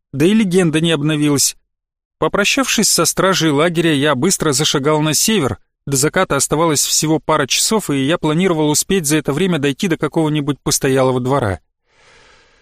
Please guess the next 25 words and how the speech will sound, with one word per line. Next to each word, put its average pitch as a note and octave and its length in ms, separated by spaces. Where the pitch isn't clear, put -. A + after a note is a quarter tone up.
Пока D#3 240
шел, G#3 400
все - 280
размышлял, D#3 720
кого D#3+ 460
же F3 160
он F3 200
мне F3 200
напоминает, F3 840
этот C#3+ 220
всадник. A2+ 640
Может, D3+ 300
уже D#3+ 180
видел F3 380
где C#3+ 220
в D3+ 60
этом D3+ 220
мире C#3+ 320
его. C3 260
Но D#3 120
сколько A3+ 420
ни F3+ 140
копался A3 520
в - 80
памяти, F3+ 540